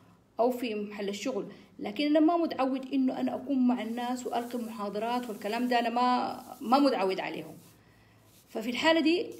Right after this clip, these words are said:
تقول خلاص أنا ناس الشغل ناس مكتبي ديل خمسة تنفار، عشرة تنفار، خمستاشر نفر،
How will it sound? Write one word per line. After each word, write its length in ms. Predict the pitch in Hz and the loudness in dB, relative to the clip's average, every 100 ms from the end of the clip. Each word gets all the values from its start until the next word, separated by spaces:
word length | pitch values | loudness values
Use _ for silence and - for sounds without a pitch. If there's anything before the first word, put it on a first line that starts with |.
| - - _ | -18 -20 _
تقول 240 | 233 269 330 | 0 0 0
خلاص 380 | 294 285 - - | 0 0 -2 -2
أنا 380 | 277 302 392 - | 2 2 2 -4
ناس 180 | 220 208 | -8 -8
الشغل 380 | - 262 247 214 | -8 -4 -2 -4
ناس 220 | 220 226 | -6 -8
مكتبي 300 | 226 247 294 | -4 -2 0
ديل 260 | 294 269 - - - _ - | 0 0 -4 -18 -20 _ -12
خمسة 340 | - 311 302 | 2 4 4
تنفار، 340 | 220 202 247 302 | -2 -4 -2 0
عشرة 320 | 277 269 226 | 0 0 -2
تنفار، 380 | 196 185 226 311 | -2 -4 0 0
خمستاشر 540 | 269 208 247 240 202 | -2 -6 -6 -8 -6
نفر، 240 | 247 302 | -2 0